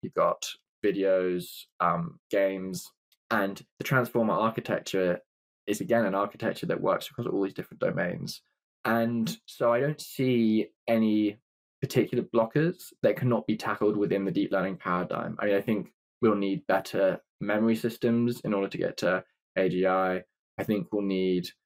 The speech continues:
ways of allowing A I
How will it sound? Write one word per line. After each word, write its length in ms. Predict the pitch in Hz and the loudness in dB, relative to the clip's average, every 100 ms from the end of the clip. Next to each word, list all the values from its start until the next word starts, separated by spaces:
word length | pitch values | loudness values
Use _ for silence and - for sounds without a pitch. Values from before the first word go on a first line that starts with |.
| _ _ | _ _
ways 680 | 107 104 98 95 92 90 - _ _ - | 0 2 4 2 -2 -8 -16 _ _ 0
of 340 | 98 92 90 - - | 2 2 -2 -10 -2
allowing 640 | 98 98 101 101 98 - - _ _ _ _ _ _ | 0 2 2 0 -2 -6 -10 _ _ _ _ _ _
A 140 | 110 107 | -2 0
I 140 | 104 | 0